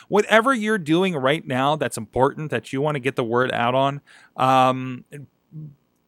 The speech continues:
put it through Meerkat, 'cause so many things are going on. There's a discovery that actually just got it at-, added to the app, uh, just yesterday when I updated.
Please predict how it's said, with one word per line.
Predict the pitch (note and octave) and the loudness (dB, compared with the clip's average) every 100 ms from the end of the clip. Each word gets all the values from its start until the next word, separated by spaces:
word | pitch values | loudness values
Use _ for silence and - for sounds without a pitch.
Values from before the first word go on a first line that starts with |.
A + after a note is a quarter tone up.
| _ _ | _ _
put | F#3 F#3+ | 2 2
it | G3 | 2
through | - F#3 D3 | 0 0 0
Meerkat, | C#3+ A3 - C3+ A#2 - | 0 0 0 0 0 -2
'cause | D#3 - | -4 0
so | - - F#3 G3 | 2 4 4 2
many | F#3+ F#3 E3+ | 0 0 -2
things | F#3 E3 | -2 -2
are | D#3 | -2
going | C#3+ D#3 | -2 0
on. | F3 E3+ | -2 -2
There's | C3 B2+ | -4 -4
a | |
discovery | B2+ - - F3 E3+ D3 | -8 -6 -2 0 0 0
that | B2+ | 0
actually | C#3+ - B2+ | 0 0 -10
just | G#2+ D#3 E3 | -6 -4 -2
got | - E3 | 0 0
it | D#3 | 2
at-, | D3+ C#3 - | 0 -2 -2
added | B2+ B2+ | -2 -2
to | - - | -6 -10
the | A2 | -6
app, | G#2+ G#2 _ - - - | -6 -6 _ -20 -20 -6
uh, | A2 | -6
just | A2 D#3+ - | -4 -8 -2
yesterday | C#3+ D#3 - C3 A2 | -2 0 -2 -2 -2
when | G#2 | -2
I | F#2+ | -6
updated. | F#2+ - G2 G2 G2+ | -8 -12 -10 -10 -10